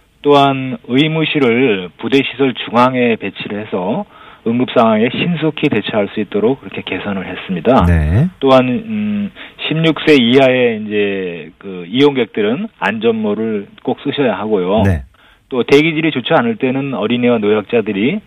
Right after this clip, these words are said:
Speaker 1: 마스크를 착용할 수 있도록 이렇게 비치를 할 계획입니다.
Speaker 2: 예. 대기오염 심할 때는 스케이트장 운영도 중단한다면서요?
Speaker 1: 어, 네, 그렇습니다.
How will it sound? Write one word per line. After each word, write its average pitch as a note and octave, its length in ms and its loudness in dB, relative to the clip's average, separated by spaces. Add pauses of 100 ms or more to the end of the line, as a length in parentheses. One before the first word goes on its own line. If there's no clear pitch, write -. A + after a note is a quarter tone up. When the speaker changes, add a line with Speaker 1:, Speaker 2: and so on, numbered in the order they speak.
Speaker 1:
마스크를 A2+ 680 -4 (100)
착용할 A#2+ 460 -4
수 G#2+ 80 -6
있도록 G2+ 400 0 (340)
이렇게 F#2 280 -10
비치를 G#2+ 540 -4
할 A#2 280 -4
계획입니다. E2+ 680 -2
Speaker 2:
예. D#2+ 180 2 (720)
대기오염 B2 720 4
심할 B2 400 2
때는 C3 340 2
스케이트장 C#3+ 680 -2
운영도 G2+ 360 2
중단한다면서요? G2 1300 0 (160)
Speaker 1:
어, D#3+ 160 2
네, B2 100 4
그렇습니다. A2 580 0